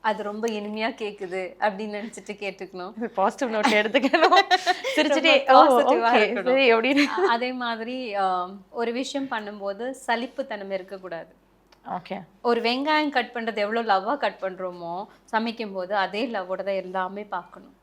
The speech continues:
Speaker 2: So good. கரெக்ட்.
Speaker 1: So,
Speaker 2: பண்ற
Speaker 1: when you love
Speaker 2: எல்லாத்தையுமே
Speaker 1: your passion or business, your, uh, home, family, எதுவா இருந்தாலும் சரி,
Speaker 2: ம்.
Speaker 1: when you are seeing with love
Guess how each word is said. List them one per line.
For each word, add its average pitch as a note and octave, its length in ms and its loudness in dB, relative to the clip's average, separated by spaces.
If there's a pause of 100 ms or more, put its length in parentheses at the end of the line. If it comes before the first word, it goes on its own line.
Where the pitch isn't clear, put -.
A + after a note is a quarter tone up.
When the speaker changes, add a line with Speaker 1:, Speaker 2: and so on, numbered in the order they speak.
(160)
Speaker 2:
So - 280 -12
good. A#3+ 420 -6 (580)
கரெக்ட். F#3+ 240 -6 (300)
Speaker 1:
So, - 160 -4
Speaker 2:
பண்ற A3 200 2
Speaker 1:
when - 20 6
you G3+ 120 2
love A3+ 180 4
Speaker 2:
எல்லாத்தையுமே C4 260 4
Speaker 1:
your A3+ 320 0 (220)
passion A3+ 520 0
or G3+ 240 -4
business, A#3 480 -8 (240)
your, G3 260 -2
uh, F#3 300 -2 (480)
home, A3 360 -4 (520)
family, G3+ 520 -2
எதுவா A#3 460 0
இருந்தாலும் F#3 440 -6
சரி, F3+ 260 -10
Speaker 2:
ம். G3 40 -10
Speaker 1:
when F#3 260 -10
you F#3 40 -6
are F#3 140 -6 (380)
seeing C4+ 300 0
with A3+ 240 -4
love F#3 380 -2